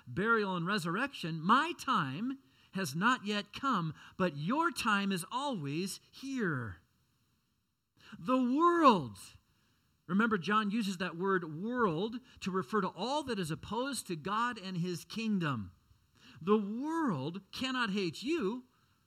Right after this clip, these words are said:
What's the implication? Because you are of this world. But it does hate me because I testify about it that its works are evil, because they're focused on man, not God.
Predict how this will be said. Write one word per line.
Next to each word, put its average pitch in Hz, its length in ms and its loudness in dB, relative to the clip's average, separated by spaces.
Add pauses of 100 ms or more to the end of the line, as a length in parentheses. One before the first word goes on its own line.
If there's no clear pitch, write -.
(100)
What's 156 200 -10
the 170 100 -6
implication? 180 680 -6
Because 160 380 -4
you 196 160 2
are 175 120 4
of 165 440 -4
this 143 240 -6
world. 160 400 -4 (640)
But 202 180 0
it 165 120 -4
does 233 260 -4
hate 240 260 -6
me 117 380 -6 (540)
because 165 320 -4
I 156 80 -4
testify 170 640 -8
about 117 340 -8
it 143 140 -8
that 135 120 -8
its 127 160 -12
works 160 380 -8
are 160 240 -8
evil, 98 500 -10 (720)
because 147 260 -4
they're 131 120 -6
focused 156 440 -8
on 131 220 -4
man, 127 420 -6 (280)
not 117 240 -6
God. 92 400 -10